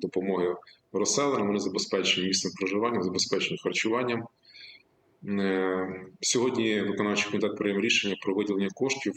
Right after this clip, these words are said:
Ми всім мешканцям цих квартир, які знищені, які пошкоджені, е, починаючи з сьогоднішнього дня, починаємо фінансувати кошти,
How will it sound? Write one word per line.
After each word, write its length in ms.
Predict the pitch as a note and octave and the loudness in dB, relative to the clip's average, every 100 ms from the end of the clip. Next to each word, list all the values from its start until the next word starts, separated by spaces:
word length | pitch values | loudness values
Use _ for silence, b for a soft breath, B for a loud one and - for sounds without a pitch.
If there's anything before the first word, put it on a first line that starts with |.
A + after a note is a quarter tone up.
| G2 | -2
Ми 420 | G2 G2 G2 G2 _ _ _ | 0 0 0 -4 _ _ _
всім 300 | - - G#2 | 0 2 2
мешканцям 560 | G2+ F#2+ F#2+ F#2+ F#2+ F#2 | 2 2 0 0 0 0
цих 300 | F#2+ F#2 - | -2 -2 -2
квартир, 360 | G#2 - B2+ | -2 2 0
які 200 | G#2 - | 2 0
знищені, 500 | - A2 C3+ - G#2+ | 0 0 2 2 2
які 220 | G2 G2+ | 0 -2
пошкоджені, 640 | - F#2+ - A#2+ A2 G2+ F#2+ F#2+ B B B _ _ _ | -2 -2 -2 -2 0 0 -2 -4 B B B _ _ _
е, 360 | - F2+ F2+ F2+ | -4 -2 0 0
починаючи 500 | F2 - G#2 G2+ F#2+ | 0 -2 0 0 0
з 40 | |
сьогоднішнього 420 | G#2+ G2 G2 G#2+ F#2+ | 0 0 0 0 -2
дня, 60 | |
починаємо 360 | - G2+ G2 F#2+ | -2 0 0 0
фінансувати 460 | F#2+ - G#2 F#2 | -2 0 0 0
кошти, 580 | G2 - G#2 - F#2 F2 | -2 0 -2 0 0 0